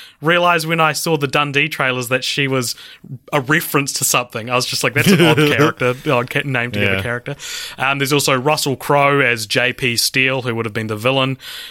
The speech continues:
Speaker 1: uh, Ruby Rose as Chief Jackson, Liam Hemsworth as Wind, Wes Windsong, Jessica Malboy as Miss Thompson, Luke Bracey as the cricket legend, and Isla Fisher as Doctor Clark,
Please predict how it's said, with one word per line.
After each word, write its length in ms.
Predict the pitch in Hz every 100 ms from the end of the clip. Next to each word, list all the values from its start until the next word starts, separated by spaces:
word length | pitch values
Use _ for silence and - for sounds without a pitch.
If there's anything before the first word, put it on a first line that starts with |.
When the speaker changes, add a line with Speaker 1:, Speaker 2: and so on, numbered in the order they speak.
| -
Speaker 1:
uh, 200 | 117 113
Ruby 340 | 123 151 151
Rose 540 | 139 139 147 160 160 156
as 300 | 139 123 113
Chief 300 | - 135 127
Jackson, 600 | - 123 - 131 123 120
Liam 340 | 143 151 139
Hemsworth 520 | 127 131 117 127 127
as 280 | - 123 113
Wind, 460 | 117 127 131 131 131
Wes 340 | 139 139 147 117
Windsong, 840 | 123 139 135 - 127 123 127 131 - - - -
Jessica 500 | 160 156 160 156 139
Malboy 840 | 131 135 135 127 127 131 127 127
as 400 | 127 123 117 117
Miss 300 | 123 123 -
Thompson, 580 | - 123 123 - 120 120 - - 120
Luke 300 | 143 151 -
Bracey 500 | 139 131 127 135 127
as 240 | 120 -
the 120 | 135
cricket 360 | - 143 135 123
legend, 560 | 120 127 123 113 113 - - - - -
and 300 | 127 123 120 147
Isla 260 | 170 175
Fisher 380 | 160 - 170 156
as 320 | 139 135 127
Doctor 340 | 107 147 151 170
Clark, 560 | - 151 143 120 -